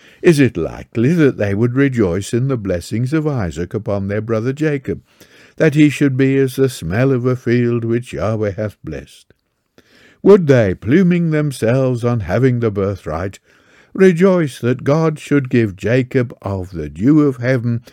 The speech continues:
and the fatness of the earth and plenty of corn and wine?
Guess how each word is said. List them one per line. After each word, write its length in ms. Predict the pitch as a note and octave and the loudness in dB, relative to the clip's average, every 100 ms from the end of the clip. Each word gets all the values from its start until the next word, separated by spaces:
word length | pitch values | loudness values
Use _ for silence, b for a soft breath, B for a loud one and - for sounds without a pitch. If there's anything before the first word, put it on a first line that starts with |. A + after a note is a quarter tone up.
| B B B | B B B
and 280 | E2+ F#2 D#2+ | -8 -6 -6
the 140 | D2+ | -8
fatness 760 | - _ G#2+ B2+ C3 B2+ B2+ - | -12 _ -8 -6 -4 -2 -2 0
of 100 | A#2+ | 0
the 160 | A2+ G#2+ | 2 2
earth 400 | G#2+ G#2+ G#2+ - | 0 -2 -4 -4
and 220 | G2 G2 | -4 -6
plenty 460 | - E2+ G2 F#2+ | -8 -6 -4 -2
of 180 | G2 - | -4 -4
corn 540 | - E2 D2+ D#2 D#2+ - | -10 -6 -6 -6 -10 -10
and 180 | G#2+ G#2+ | -8 -6
wine? 520 | D#2+ B1+ A#1 - - | -6 -10 -12 -16 -20